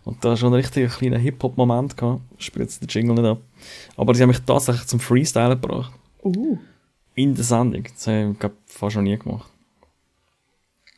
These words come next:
Speaker 2: Und
Speaker 1: Ja.
Speaker 2: was für einen Beat hast du dazu genommen?
Speaker 1: Ah, der Flamin' Fingers hat einfach aufgelegt.
Speaker 2: Alter.
Speaker 1: Wir haben, also sie haben, äh, live gerappt, ihr Release besprochen, E de la Mente,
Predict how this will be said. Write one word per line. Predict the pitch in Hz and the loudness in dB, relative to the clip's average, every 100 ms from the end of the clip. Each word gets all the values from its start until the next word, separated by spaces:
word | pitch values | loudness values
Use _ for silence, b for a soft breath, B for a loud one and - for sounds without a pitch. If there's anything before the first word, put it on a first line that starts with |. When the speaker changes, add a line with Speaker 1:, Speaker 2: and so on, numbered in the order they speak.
| _ _ _ _ _ - | _ _ _ _ _ -2
Speaker 2:
Und | 202 | 2
Speaker 1:
Ja. | 202 | 4
Speaker 2:
was | 180 - | 2 0
für | 185 | -2
einen | 180 175 170 170 170 | 0 2 0 0 -4
Beat | - 185 262 - | -4 -2 -2 -2
hast | 240 - | -6 -6
du | |
dazu | - - 247 | -12 -8 -8
genommen? | - 320 _ _ _ _ B B B - | -6 -10 _ _ _ _ B B B -8
Speaker 1:
Ah, | 98 | -4
der | 95 92 95 | -2 0 -2
Flamin' | - 104 101 107 | -2 0 0 0
Fingers | 101 107 110 | 0 0 0
hat | 104 | 0
einfach | 104 117 | -2 -4
aufgelegt. | - 120 - - 95 101 _ - | -8 -8 -6 -4 -4 -6 _ -18
Speaker 2:
Alter. | 104 98 b b b b b b - | -14 -14 b b b b b b -8
Speaker 1:
Wir | 101 | -8
haben, | 95 | -6
also | - - | -10 -8
sie | 110 101 | -6 -4
haben, | 95 | -4
äh, | 95 95 | -2 -2
live | 98 131 147 - | 0 2 0 2
gerappt, | 131 127 - - | 0 0 -4 -8
ihr | 104 123 - - | -6 -6 -8 -4
Release | 117 127 135 123 - | 0 2 0 -2 -6
besprochen, | 120 - 123 120 - - | -8 -2 -2 0 -4 -2
E | 123 | 0
de | 113 | 2
la | 113 107 | 2 2
Mente, | 113 123 139 135 139 143 | 2 2 0 -2 0 0